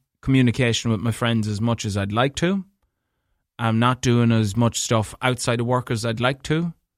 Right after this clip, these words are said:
I don't feel I watch as much Netflix as anyone else. I feel I don't have time to read. And a lot of that is excuses, and sometimes I become paralyzed by the amount of work that I have on that I end up doing nothing.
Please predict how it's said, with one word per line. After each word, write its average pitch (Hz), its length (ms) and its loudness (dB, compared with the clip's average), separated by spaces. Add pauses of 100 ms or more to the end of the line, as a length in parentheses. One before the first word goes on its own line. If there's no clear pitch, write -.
(600)
I 101 420 -2
don't 113 220 0
feel 113 360 -2
I 113 220 -2
watch 117 440 0
as 120 200 -2
much 131 380 -2
Netflix 143 560 -4
as 104 140 -4
anyone 98 300 -2
else. - 400 -12 (120)
I 110 240 -2
feel 117 320 -2
I 120 80 -2
don't 123 180 0
have 117 140 -6
time 135 520 0
to 131 160 -4
read. 143 480 -2 (1040)
And 147 100 0
a 156 60 4
lot 170 200 4
of 165 80 0
that 143 220 4
is 113 180 2
excuses, 156 840 0
and 104 500 0
sometimes 123 560 0
I 117 60 4
become 107 340 4
paralyzed 131 1000 2
by 110 300 -2
the 104 120 -2
amount 107 260 0
of 107 100 0
work 123 300 0
that 113 140 0
I 110 80 4
have 107 160 2
on 131 340 2
that 110 140 0
I 110 100 2
end 113 220 4
up 110 140 -2
doing 110 280 4
nothing. 131 380 2